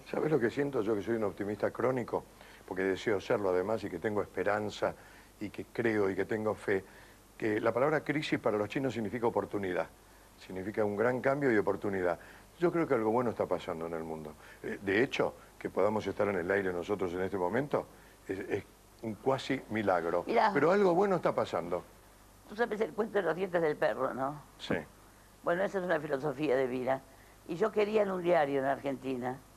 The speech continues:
Speaker 2: tener una sección que se llamara Los dientes del perro de la
Speaker 1: Es buscar
Speaker 2: semana.
Speaker 1: lo positivo, ¿no?
Speaker 2: Que
Speaker 1: Eso
Speaker 2: en
Speaker 1: es.
Speaker 2: algún lugar pasó una cosa divina, que es tan conmovedora,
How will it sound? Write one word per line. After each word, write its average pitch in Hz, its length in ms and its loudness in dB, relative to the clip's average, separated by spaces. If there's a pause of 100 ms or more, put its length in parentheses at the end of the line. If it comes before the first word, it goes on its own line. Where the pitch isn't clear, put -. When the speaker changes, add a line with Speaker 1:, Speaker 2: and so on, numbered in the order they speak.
(640)
Speaker 2:
tener 175 380 2 (140)
una 185 260 4
sección 175 420 0
que 165 80 0
se 151 120 -2
llamara 151 440 2 (400)
Los 160 160 2
dientes 185 380 2
del 151 160 2
perro 156 300 2
de 147 100 4
la 139 60 6
Speaker 1:
Es 127 80 2
buscar 117 260 2
Speaker 2:
semana. 127 120 4
Speaker 1:
lo 110 100 4
positivo, 92 580 -2
¿no? 120 180 -2 (340)
Speaker 2:
Que 113 80 2
Speaker 1:
Eso 139 100 4
Speaker 2:
en 180 60 4
Speaker 1:
es. 180 80 8
Speaker 2:
algún 247 240 4
lugar 226 300 4
pasó 202 180 0
una 190 180 2
cosa 196 240 2
divina, 175 460 0
que 185 80 -4
es 185 80 0
tan 208 140 -2
conmovedora, 180 680 4